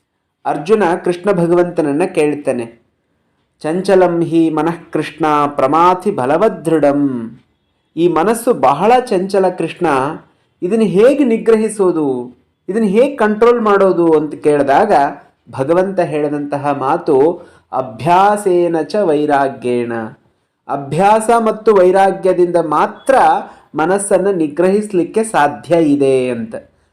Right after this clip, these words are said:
ಹಾಗೆ ದೇವಿಯನ್ನ ಅರ್ಥ ಮಾಡ್ಕೊಳ್ಬೇಕು, ತಿಳ್ಕೊಳ್ಬೇಕು, ಸಾಕ್ಷಾತ್ಕರಿಸ್ಕೊಳ್ಬೇಕು ಅಂತಂದ್ರೆ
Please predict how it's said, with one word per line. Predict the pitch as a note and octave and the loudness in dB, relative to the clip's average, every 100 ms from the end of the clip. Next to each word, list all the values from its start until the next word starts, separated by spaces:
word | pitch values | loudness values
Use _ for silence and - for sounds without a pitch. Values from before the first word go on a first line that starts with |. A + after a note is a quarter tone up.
| _ | _
ಹಾಗೆ | - C3+ F3+ A3+ D#3 C3+ G#3+ - - _ - A2+ | -2 0 2 4 4 2 -2 -4 -18 _ -10 0
ದೇವಿಯನ್ನ | D3 G3 A#3 B3 A#3+ A3+ A3 G#3+ | 4 4 4 2 0 2 0 -2
ಅರ್ಥ | C#3+ C#3+ - A3+ | -6 -6 -2 -2
ಮಾಡ್ಕೊಳ್ಬೇಕು, | A#3+ G3+ G3 F#3+ F3 E3+ E3 D3+ C#3 C#3 | 0 0 2 2 2 0 -2 -4 -4 -2
ತಿಳ್ಕೊಳ್ಬೇಕು, | D3+ F3 G3 A#3+ A#3+ G#3 G3 D#3+ D3+ | 0 2 2 2 4 4 2 -2 -4
ಸಾಕ್ಷಾತ್ಕರಿಸ್ಕೊಳ್ಬೇಕು | C#3+ C#3+ C#3+ - A3+ A3+ A#3 G#3 G3+ G3+ F#3 E3 E3 - D3+ | -2 -4 -4 -2 -2 0 0 0 0 2 4 4 2 2 -2
ಅಂತಂದ್ರೆ | C#3+ C#3+ D3 A3 F3 D#3 - - | -2 -2 -2 2 2 2 -2 -16